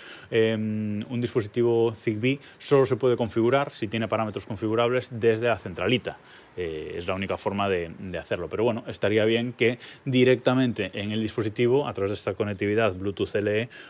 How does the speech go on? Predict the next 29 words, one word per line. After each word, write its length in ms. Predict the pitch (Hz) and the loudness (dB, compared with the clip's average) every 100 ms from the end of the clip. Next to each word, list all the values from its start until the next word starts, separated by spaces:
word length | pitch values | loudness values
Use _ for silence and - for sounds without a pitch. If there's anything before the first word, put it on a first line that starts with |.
| - | -10
pudiésemos, 680 | - 110 110 98 113 107 104 | -2 2 2 2 0 -4 -4
pues, 220 | - 98 | -4 -4
configurar, 560 | - 87 90 90 92 95 | -4 -6 -2 2 2 0
eh, 300 | - 82 76 - | -4 -10 -10 -12
ciertos, 760 | - 120 104 92 - 95 - | -6 0 2 2 0 -2 -4
mm, 460 | - 82 80 - - | -12 -14 -16 -18 -6
parámetros. 520 | 87 82 71 69 - - - - | -4 -4 -6 -12 -12 -14 -14 0
Os 100 | 131 | 8
voy 80 | 143 | 10
a 60 | |
dejar 320 | 147 - 151 104 | 10 8 2 2
en 120 | 127 | -2
las 140 | 104 98 | -4 -2
notas 240 | 117 120 | 0 0
de 40 | 117 | 0
este 160 | - | -2
episodio, 520 | 95 110 135 107 92 - | -4 4 6 8 6 2
en 240 | 98 92 | -6 -4
desde 220 | 92 95 | -2 0
reloj 240 | 95 104 - | 2 0 0
punto 300 | 117 107 107 | -4 -2 0
com, 220 | 120 90 - _ _ _ _ - - | 0 0 -10 _ _ _ _ -8 0
el 80 | |
enlace 480 | 107 113 110 - 92 | 2 4 2 2 -4
a 140 | - 92 | -2 -2
la 600 | 90 87 85 85 87 87 | -2 -2 -4 -6 -4 -4
nota 260 | 95 104 107 | -2 2 4
de 100 | 104 | 4
prensa 420 | 110 110 - | 2 2 0